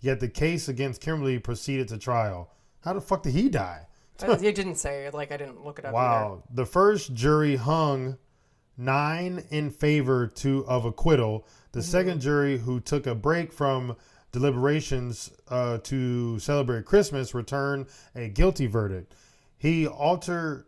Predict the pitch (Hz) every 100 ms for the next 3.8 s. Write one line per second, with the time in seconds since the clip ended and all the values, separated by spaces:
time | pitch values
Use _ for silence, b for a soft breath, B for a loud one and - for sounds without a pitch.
0 | - - 143 135 160 160 160 160 147 120
1 | - 120 131 131 - - 147 135 120 117
2 | 107 - - 131 - - _ - 120 107
3 | 117 147 160 131 120 117 107